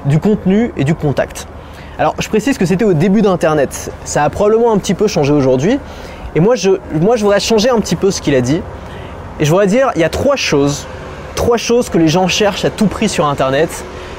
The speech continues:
La première chose, c'est du divertissement. La deuxième chose, c'est du contact. Et la troisième chose, c'est des solutions.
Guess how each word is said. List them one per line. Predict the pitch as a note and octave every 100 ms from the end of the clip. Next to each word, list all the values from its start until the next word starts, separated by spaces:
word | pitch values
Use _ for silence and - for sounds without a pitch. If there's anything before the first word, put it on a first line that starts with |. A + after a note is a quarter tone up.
| - - -
La | C#3
première | - A#3 A#3
chose, | - A#3
c'est | - C#3+
du | B2+
divertissement. | E3+ G3 F3+ - - E3+ G#3 - - - - -
La | C#3+
deuxième | E3 G3+ G#3+
chose, | - A3 -
c'est | D#3
du | C3
contact. | - D3 C#3 - - - - - - -
Et | -
la |
troisième | D3+ G3+ G3 F#3+
chose, | - G#3 G#3+
c'est | D3+
des | C#3
solutions. | - D#3+ C#3 B2 -